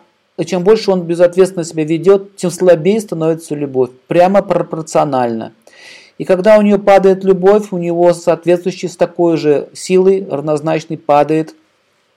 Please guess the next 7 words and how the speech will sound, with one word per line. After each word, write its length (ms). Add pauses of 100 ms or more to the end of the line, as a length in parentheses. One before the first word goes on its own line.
(520)
ответственность. 640 (440)
Все 220
это 160
доходит 480
до 80
определенного 580
черты 600